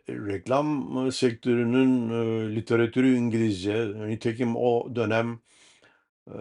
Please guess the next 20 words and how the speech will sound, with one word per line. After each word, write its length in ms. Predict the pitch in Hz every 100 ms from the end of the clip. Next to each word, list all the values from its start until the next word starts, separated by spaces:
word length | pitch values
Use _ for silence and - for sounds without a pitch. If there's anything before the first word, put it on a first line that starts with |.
| 104 107
yeni 460 | 107 104 117 120 110
gelişmekte 640 | 110 110 - 110 107 107
olan 360 | 104 104 110
reklam 360 | 104 98 110 110
filmciliği 840 | - 107 107 101 104 104 107 104
için, 340 | 95 117 110 110 _ _ _ _ _ 95
e, 260 | 101 104
İngilizceden 680 | 104 104 110 110 104 107 110
deyimleri 540 | 107 110 110 113 117
çevirmemi 1000 | - 113 110 110 107 110 107 104 107 107
istedi 500 | 104 - 113 98 98
Ali 200 | 95 98
Acıman 400 | 90 101 90 92
Bey. 120 | 104
Onların 300 | 98 101 98
Türkçelerini, 760 | 90 92 - 101 98 90 87 82 _ 90
e, 200 | 90 80
çalışıyorum 720 | - 87 90 85 82 78 78
vesaire. 680 | 78 - 82 78 98 156 180 _ - - _ _ _
E, 60 | -